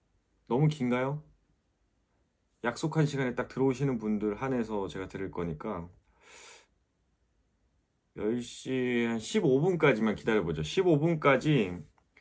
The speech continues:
실시간 채팅창에 채팅 남겨주시는 분들을 제가 순서대로 이렇게 넣을 거예요. 이름을 순서대로 넣어서 당첨되시는 분한테는 치킨 교환권을 선물로 드리겠습니다.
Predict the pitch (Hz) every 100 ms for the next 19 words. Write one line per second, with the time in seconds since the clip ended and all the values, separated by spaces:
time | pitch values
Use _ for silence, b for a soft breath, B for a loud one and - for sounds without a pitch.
0 | b b b - 175 160 180 156 175 202
1 | 156 160 147 143 131 - - 170 95 143
2 | 190 151 139 139 127 107 110 107 101 101
3 | 95 90 185 175 170 139 113 92 82 80
4 | 90 104 80 71 67 95 110 101 - 127
5 | 127 117 95 85 92 120 98 82 - b
6 | b b b _ - - 117 147 127 110
7 | 123 101 98 87 98 95 95 85 76 -
8 | - 147 113 - - _ _ - 113 120
9 | 110 98 85 78 123 110 87 - 98 82
10 | - - -